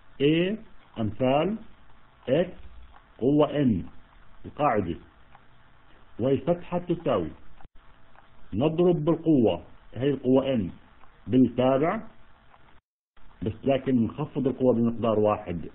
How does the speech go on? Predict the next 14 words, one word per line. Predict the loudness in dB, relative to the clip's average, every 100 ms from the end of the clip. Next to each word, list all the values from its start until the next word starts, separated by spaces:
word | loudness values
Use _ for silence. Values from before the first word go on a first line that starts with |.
| -2
إن | 2 4 2 2 -2 -2 -4
ناقص | -4 -4 -4 -6 -8 -8 -4
واحد، | 0 2 2 -2 -8 -10 -8
هاي | -4 -4
القاعدة، | -4 -4 -2 -2 -4 -8 -14 -20 -18 -18 -16 -16 -16 0
هاي | 6
القاعدة | 6 6 2 4 6
لكل | 6 4 6 6
التوابع | 6 2 2 2 2
الصحيحة، | 0 -2 -4 -4 -6 -6
لكل | -6 0 2
التوابع | 2 4 4 4 0
الصحيحة. | -4 -4 -4 -4 -8 -10 -14 -14 -6
الآن | 0 2 0